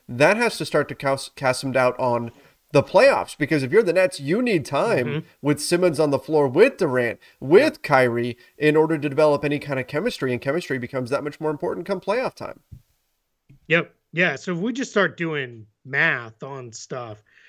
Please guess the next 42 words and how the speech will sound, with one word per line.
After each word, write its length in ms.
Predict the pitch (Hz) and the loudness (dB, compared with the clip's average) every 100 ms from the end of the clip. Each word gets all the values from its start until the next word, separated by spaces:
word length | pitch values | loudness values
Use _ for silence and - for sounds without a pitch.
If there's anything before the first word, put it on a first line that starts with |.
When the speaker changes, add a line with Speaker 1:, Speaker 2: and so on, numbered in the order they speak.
| _ - | _ -18
Speaker 2:
we've 140 | 131 233 | 2 2
only 140 | 269 | 4
got 120 | 220 | 2
about 260 | 175 165 143 | 2 0 -2
three 160 | 143 147 | -6 -4
and 80 | |
a 40 | 143 | -4
half 240 | 147 120 | -4 -8
weeks 320 | 139 120 110 | -12 -14 -16
to 80 | - | -16
go 320 | 123 113 98 | -14 -14 -16
in 80 | 104 | -16
the 100 | 120 | -12
regular 360 | 120 113 110 104 | -10 -8 -8 -8
season. 440 | - 98 90 90 _ - - - | -10 -12 -16 -20 _ -20 -20 -8
Uh, 160 | 135 117 | -6 -2
the 100 | 117 | 2
Nets 280 | 156 165 | 4 4
have 160 | 180 139 | 2 -2
fourteen 600 | - 175 196 180 165 151 | 0 2 2 0 -4 -4
games 420 | 135 131 120 107 | -4 -4 -6 -10
left 340 | 117 120 117 - | -8 -8 -8 -10
to, 180 | 123 107 | -10 -10
to 240 | 104 135 | -8 -8
play. 500 | 110 - 127 98 87 - | -8 -8 -6 -6 -10 -8
So 720 | - - 139 139 135 135 131 - - - - _ _ _ _ _ _ _ - | -2 2 4 6 8 8 6 0 -20 -20 -20 _ _ _ _ _ _ _ 0
that's 420 | 156 180 175 - _ _ _ _ _ _ 160 | 2 2 -2 -14 _ _ _ _ _ _ -8
really 280 | 151 214 | 0 0
tight, 380 | 190 220 208 120 _ | 2 2 2 -2 _
right? 280 | 170 156 170 | -4 -4 -2
That, 180 | 170 175 | 0 0
that 220 | 151 180 | 0 2
is, 240 | 185 143 - | 0 -2 -10
you 160 | 156 160 | -2 0
know, 240 | 139 123 113 _ | 0 -4 -14 _
you're 240 | 139 156 | -8 -6
talking, 640 | 147 175 170 - 170 151 123 _ _ _ _ _ | -4 -6 -10 -2 0 0 -2 _ _ _ _ _
if 140 | 135 120 | -20 -10
he's 260 | 175 220 | -4 -2
not 280 | 247 254 185 | -2 -2 0
ready 280 | 180 190 175 | 2 4 2
today, 760 | 170 160 147 143 127 113 110 | 0 -2 0 0 -2 -8 -14